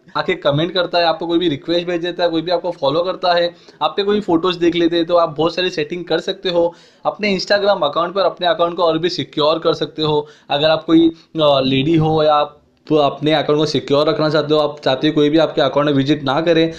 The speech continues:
तो ये सेटिंग करने के बाद आप अपने अकाउंट को इस एकदम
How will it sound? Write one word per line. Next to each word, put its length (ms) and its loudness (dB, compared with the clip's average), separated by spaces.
तो 60 0
ये 180 4
सेटिंग 320 2
करने 240 2
के 120 2
बाद 220 2
आप 200 0
अपने 220 0
अकाउंट 420 0
को 240 2
इस 220 0
एकदम 360 0